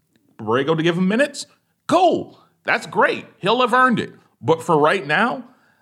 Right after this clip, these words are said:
I gotta see more. And that's where I, I guess I'm at, is I gotta see much, much more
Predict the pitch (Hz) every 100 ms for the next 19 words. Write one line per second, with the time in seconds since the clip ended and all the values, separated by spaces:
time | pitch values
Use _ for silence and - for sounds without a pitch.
0 | _ _ _ _ _ - 220 262 233 185
1 | - 185 143 123 101 - _ _ _ _
2 | _ _ - 151 175 175 165 160 151 123
3 | 135 135 120 123 95 80 - 107 104 95
4 | - _ _ _ _ _ _ _ 131 160
5 | 185 175 165 - 151 131 127 143 123 131
6 | 123 107 104 101 98 90